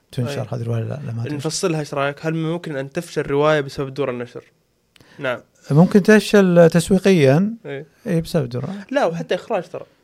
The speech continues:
Speaker 1: إخراج، الطباعة
Speaker 2: إذا ما،
Speaker 1: سيئة.
Speaker 2: إذا ما اهتموا بالطباعة، ما اهتموا بالتنسيق، بال-،
Speaker 1: ولا تصميم
Speaker 2: بالتصوير.
Speaker 1: غلاف،
Speaker 2: أيوة.
Speaker 1: ولا ت-، وأخطاءها كثيرة ما،
Speaker 2: أيوة.
Speaker 1: ما دققوها. وحتى تسويقيًا، إنه نشروها كذا ولا،
Speaker 2: أيوة.
Speaker 1: ولا أعلنوا عنها، ولا
Speaker 2: أيوة.
Speaker 1: اختاروا الوقت المناسب.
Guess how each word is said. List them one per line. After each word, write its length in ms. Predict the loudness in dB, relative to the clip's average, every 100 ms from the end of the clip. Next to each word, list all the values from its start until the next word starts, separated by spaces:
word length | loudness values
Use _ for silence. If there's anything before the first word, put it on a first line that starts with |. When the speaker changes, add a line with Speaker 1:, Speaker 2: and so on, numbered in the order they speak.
| _
Speaker 1:
إخراج، 280 | _ -6 -6
الطباعة 300 | -6 0 2
Speaker 2:
إذا 80 | 4
ما، 100 | 2
Speaker 1:
سيئة. 340 | 0 0 -2
Speaker 2:
إذا 100 | -2
ما 120 | -2 -2
اهتموا 420 | -4 -8 -6 -6
بالطباعة، 880 | -8 -10 _ -12 -2 0 0 -4 -8
ما 80 |
اهتموا 300 | -8 -10 -12
بالتنسيق، 640 | -12 -12 -14 -12 -10 -10 -10 -14
بال-، 300 | -18 -16 -6
Speaker 1:
ولا 140 | -2 -2
تصميم 340 | 0 2 2
Speaker 2:
بالتصوير. 220 | 0 0
Speaker 1:
غلاف، 440 | 2 2 0 -4 _ _ -10
Speaker 2:
أيوة. 220 | -2 2
Speaker 1:
ولا 160 | 2 2
ت-، 120 | 0
وأخطاءها 840 | 2 2 2 0 -2 0 0 0
كثيرة 520 | -2 -4 -2 -2 -2
ما، 420 | -2 0 0 0
Speaker 2:
أيوة. 100 | -2
Speaker 1:
ما 140 | -2 -2
دققوها. 840 | -4 -4 -6 -2 -2 -2 -4 -6 -10 _ _ _ -6
وحتى 340 | -2 0 0 -2
تسويقيًا، 540 | -2 0 2 2 2
إنه 320 | 2 2 4
نشروها 480 | 2 2 2 4 2
كذا 280 | 2 4 6
ولا، 480 | 6 8 6 4 2
Speaker 2:
أيوة. 120 | 2
Speaker 1:
ولا 240 | 4 6
أعلنوا 220 | 4 2 0
عنها، 280 | 0 2
ولا 160 | 2 0
Speaker 2:
أيوة. 80 | 2
Speaker 1:
اختاروا 260 | 4 6
الوقت 260 | 6 4 2
المناسب. 560 | 0 2 0 0 -4